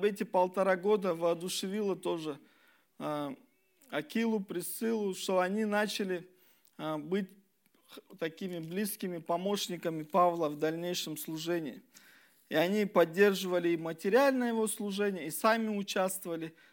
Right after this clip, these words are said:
основывали церкви. Это здорово. Поэтому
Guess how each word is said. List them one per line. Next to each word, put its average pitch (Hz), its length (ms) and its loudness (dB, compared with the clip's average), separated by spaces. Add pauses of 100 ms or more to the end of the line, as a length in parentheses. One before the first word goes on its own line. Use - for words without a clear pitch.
(140)
основывали 165 760 -2
церкви. 180 680 0 (1120)
Это 185 320 2
здорово. 160 580 0 (420)
Поэтому 151 600 -2